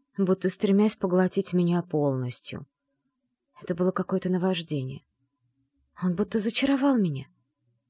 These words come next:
Очнулась в тот момент, когда губ коснулось горячее дыхание. Отстранилась и отвела взгляд. "Отпустите, пожалуйста", —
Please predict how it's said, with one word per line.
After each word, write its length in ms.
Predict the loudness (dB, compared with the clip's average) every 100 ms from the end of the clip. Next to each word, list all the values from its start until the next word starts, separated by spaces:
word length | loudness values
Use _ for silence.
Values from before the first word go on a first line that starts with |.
| _ _ -2
Очнулась 500 | 0 2 4 4 2
в 60 |
тот 180 | -4 2
момент, 400 | 2 4 2 -2 _ _ _ _ -2
когда 300 | 0 4 4
губ 200 | 2 0
коснулось 480 | -4 0 2 2
горячее 460 | 2 2 2 0 0
дыхание. 600 | 0 -2 -2 -2 -4 -8 _ _ _ _ _ _ _
Отстранилась 720 | -4 -2 0 2 2 2 0
и 40 |
отвела 320 | -2 -2 -4
взгляд. 480 | -6 -10 -10 -12 -14 _ _ _ _ _ _ _ _ _
"Отпустите, 540 | -6 -2 -2 0 -2
пожалуйста", — 600 | 2 2 2 -2 -6 -12